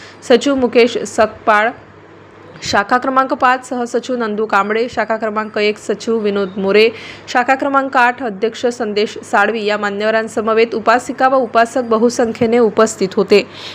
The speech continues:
महाराष्ट्र पोलीस न्यूज चोवीस साठी माणगाववरून रायगड जिल्हा संपादक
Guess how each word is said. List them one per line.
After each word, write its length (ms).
महाराष्ट्र 500
पोलीस 380
न्यूज 280
चोवीस 420
साठी 300
माणगाववरून 760
रायगड 400
जिल्हा 280
संपादक 560